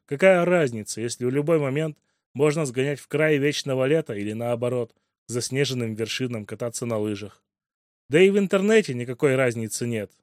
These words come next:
Но теперь происходящее вокруг внезапно обрело значение и смысл. Оказалось, что летом хорошо бродить по английскому парку, по набережной Изара, гулять по Виктуалиен-Маркту,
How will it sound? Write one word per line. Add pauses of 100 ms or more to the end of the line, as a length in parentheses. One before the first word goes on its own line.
(200)
Но
теперь
происходящее
вокруг
внезапно
обрело
значение
и
смысл. (580)
Оказалось,
что
летом
хорошо
бродить
по
английскому
парку,
по
набережной
Изара, (560)
гулять
по
Виктуалиен-Маркту,